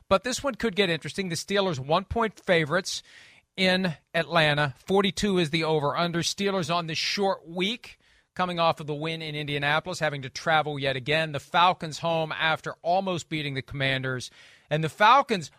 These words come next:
more alive than the Steelers right now as the playoff chase goes because the N F C South is so bad. Do the Falcons get to six and seven, Chris?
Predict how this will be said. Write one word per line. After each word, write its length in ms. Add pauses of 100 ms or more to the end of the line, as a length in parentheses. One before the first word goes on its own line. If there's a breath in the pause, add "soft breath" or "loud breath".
(140 soft breath)
more 280
alive 580
than 160
the 80
Steelers 680
right 220
now 280
as 100
the 100
playoff 380
chase 280
goes 280
because 320
the 120
N 80
F 80
C 160
South 340
is 100
so 200
bad. 460 (360 soft breath)
Do 100
the 80
Falcons 540
get 240 (140)
to 100
six 460
and 140
seven, 680 (320)
Chris? 500